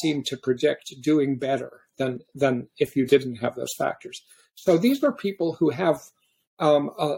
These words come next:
and, and a lot of them are just very, uh, appealing and attractive people just to interview. So, um, so I'm, this is a very select group of people who are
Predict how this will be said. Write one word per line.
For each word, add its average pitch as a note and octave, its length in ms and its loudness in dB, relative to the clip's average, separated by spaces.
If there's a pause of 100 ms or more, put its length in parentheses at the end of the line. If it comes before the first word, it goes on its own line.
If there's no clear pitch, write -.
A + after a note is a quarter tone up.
and, D#3+ 280 0
and D#3+ 100 2
a D#3+ 60 6
lot G3+ 240 6
of A3 60 6
them F3 180 4
are C#3+ 60 0
just D#3 260 -4
very, E3+ 520 2
uh, C#3+ 260 0
appealing E3+ 500 0
and C#3+ 120 0
attractive D#3 540 -4
people A#2 380 -2
just - 220 0
to D#3 120 -4
interview. F#3+ 360 -6 (540)
So, E3 560 2
um, D#3 420 2 (300)
so F#3+ 380 2
I'm, A#3 360 0 (180)
this A#3 180 2
is D4 160 0
a F#3 120 4
very F#3+ 340 2
select E3 560 -2
group D#3+ 240 0
of C#3 160 -12
people C#3 560 -4
who D#3 180 0
are C#3 380 2